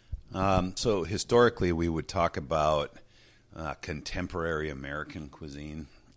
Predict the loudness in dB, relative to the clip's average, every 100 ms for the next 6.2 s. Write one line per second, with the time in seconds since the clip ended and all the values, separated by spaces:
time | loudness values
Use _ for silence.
0 | -18 -14 -12 -14 -16 -16 -14 -12 -10 -10
1 | -10 -10 -12 -12 -10 -10 -8 -8 -10 -14
2 | _ _ -20 _ _ _ _ -18 -14 -14
3 | -12 -8 -4 -4 -4 -6 -6 -4 -4 -4
4 | -6 -6 -6 -8 -8 -6 -8 -10 -14 -12
5 | -10 -8 -8 -10 -8 -6 -6 -8 -10 -8
6 | -8